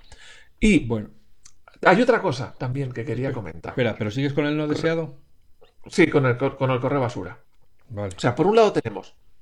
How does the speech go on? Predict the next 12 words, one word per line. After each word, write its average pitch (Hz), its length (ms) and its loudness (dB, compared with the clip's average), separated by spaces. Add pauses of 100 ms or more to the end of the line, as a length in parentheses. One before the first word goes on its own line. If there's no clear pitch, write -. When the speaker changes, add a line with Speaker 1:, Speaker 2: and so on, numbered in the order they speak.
(640)
Speaker 1:
que - 120 -4
le 120 100 -2
digo 156 260 -2
al, 113 280 -4 (180)
al 113 140 -4
programa, 131 480 -4 (520)
"Considera 185 540 0
que 214 80 -10
este 190 140 -10
correo 190 260 -8
es 170 60 -12
basura". - 420 -10